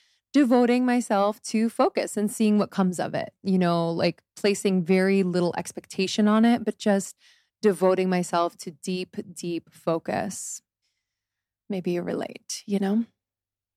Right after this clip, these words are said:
I wanna talk about the energetics of distraction briefly, 'cause I just found it to be really interesting when I meditated on this. I'm like,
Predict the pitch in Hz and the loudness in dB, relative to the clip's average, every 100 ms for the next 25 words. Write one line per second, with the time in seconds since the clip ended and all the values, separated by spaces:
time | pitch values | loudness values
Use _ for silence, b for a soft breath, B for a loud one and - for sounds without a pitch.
0 | - 226 254 320 294 214 202 190 - 196 | 0 4 4 4 2 2 2 0 -2 -2
1 | 190 185 170 180 - - 170 202 - 208 | 0 2 2 0 -2 -6 -2 -4 0 0
2 | 202 - 214 202 202 208 - _ 214 208 | 0 0 2 4 4 0 -8 _ 0 0
3 | 190 - 214 208 214 202 _ _ _ _ | 0 0 4 4 2 -2 _ _ _ _
4 | _ _ - 226 233 269 - - 233 294 | _ _ 2 4 4 2 -2 -4 0 0
5 | 254 214 185 185 175 175 180 160 - 170 | 0 0 0 0 0 -4 -4 -4 -6 -8
6 | 165 165 165 170 170 170 165 165 165 165 | -4 -2 0 0 0 -2 0 -2 -2 -2
7 | 165 - 175 170 160 | -2 -2 -2 -2 -4